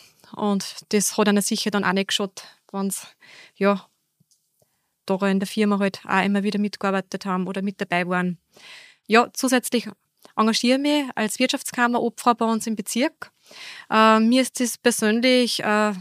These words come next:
wichtig und ich bin auch überzeugt davon, wenn man was verändern will, dann muss man auch persönlich dazu beitragen und mitgestalten. Und das ist auch für mich extrem bereichernd und macht mir auch große Freude,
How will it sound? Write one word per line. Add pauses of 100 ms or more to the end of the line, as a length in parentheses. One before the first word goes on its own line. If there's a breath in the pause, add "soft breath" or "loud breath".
(140)
wichtig
und
ich
bin
auch
überzeugt
davon, (320 loud breath)
wenn
man
was
verändern
will,
dann
muss
man
auch
persönlich
dazu
beitragen
und
mitgestalten. (600 loud breath)
Und
das
ist
auch
für
mich
extrem
bereichernd
und
macht
mir
auch
große
Freude,